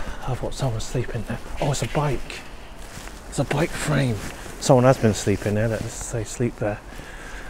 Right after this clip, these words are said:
There's a bike frame in there. Could be needles. That's someone's, that's someone's shelter tonight. It's a Challenger Conquer. It's not that good.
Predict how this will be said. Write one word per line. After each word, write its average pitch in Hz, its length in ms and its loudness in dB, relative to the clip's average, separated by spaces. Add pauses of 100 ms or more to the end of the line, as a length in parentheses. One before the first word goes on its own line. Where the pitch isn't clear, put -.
There's 117 100 2
a 110 60 2
bike 139 260 6
frame 101 360 0
in 98 140 -4
there. 113 200 0 (2500)
Could 113 160 2
be 110 120 6
needles. 110 560 2
That's 143 200 0
someone's, 110 380 0 (1120)
that's 117 140 -6
someone's 110 300 -2
shelter 117 440 0 (180)
tonight. 110 360 -2 (3500)
It's - 140 -10
a - 100 -4
Challenger 123 640 2
Conquer. 131 500 4 (1000)
It's - 120 -4
not 127 140 2
that 117 180 2
good. 104 220 2